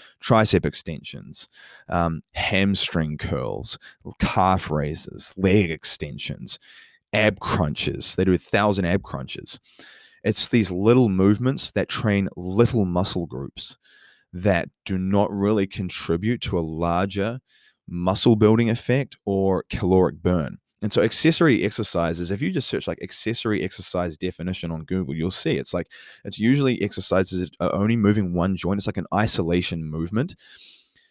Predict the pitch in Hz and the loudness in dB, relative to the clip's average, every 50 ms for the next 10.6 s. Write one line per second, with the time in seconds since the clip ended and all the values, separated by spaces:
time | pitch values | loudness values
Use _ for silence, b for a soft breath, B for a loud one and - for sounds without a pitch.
0 | B B B B _ - 104 110 127 175 190 - - - 185 156 151 120 82 - | B B B B _ -2 2 4 4 4 4 2 0 -2 -2 0 -2 -2 0 2
1 | 113 123 120 - - - - - 135 107 110 113 - - 90 73 71 71 - - | 4 4 4 2 2 0 2 2 4 4 2 2 0 -2 -4 -4 -4 -6 -6 -8
2 | - - 57 53 - - 76 - - - 170 170 - - - - - - - 98 | -8 -10 -12 -12 -12 -12 -10 -6 -2 0 0 0 0 -4 -8 -8 -10 -8 -4 0
3 | 90 92 85 - - - - - - 98 98 - - - 143 151 113 - - - | 2 2 2 0 -2 -10 -12 -8 -4 -2 -2 -2 -2 0 0 0 0 -2 -4 -8
4 | - - 110 107 101 - - 87 87 - - - - - - 67 76 87 - - | -4 0 0 0 0 2 0 0 0 0 -2 -6 -8 -8 -8 -6 -8 -8 -8 -8
5 | 82 90 92 92 87 - B B B B B B B - 107 107 110 95 - _ | -8 -6 -6 -8 -8 -10 B B B B B B B -4 -2 0 -2 -2 -4 _
6 | - 110 120 127 127 - - 117 76 - - - - _ _ _ _ _ - 117 | -6 -4 -4 -4 -4 -6 -8 -10 -8 -8 -10 -12 -14 _ _ _ _ _ -4 0
7 | 107 101 98 85 78 - _ _ _ _ _ _ _ _ _ _ _ _ _ _ | 2 2 2 0 -2 -10 _ _ _ _ _ _ _ _ _ _ _ _ _ _
8 | _ _ - 117 104 - 120 123 117 - - - - 101 101 101 98 - - 92 | _ _ -6 -2 4 6 6 6 4 2 -6 -6 0 0 0 0 0 -2 -2 0
9 | 90 92 90 85 82 90 98 87 85 73 - - - 90 92 98 95 98 101 98 | 0 -2 0 0 2 2 2 2 0 -6 -12 -10 -8 -4 -2 0 0 0 0 -2
10 | 92 85 82 85 95 101 92 80 78 82 - - | -4 -4 -4 -4 -4 -4 -4 -4 -6 -8 -8 -10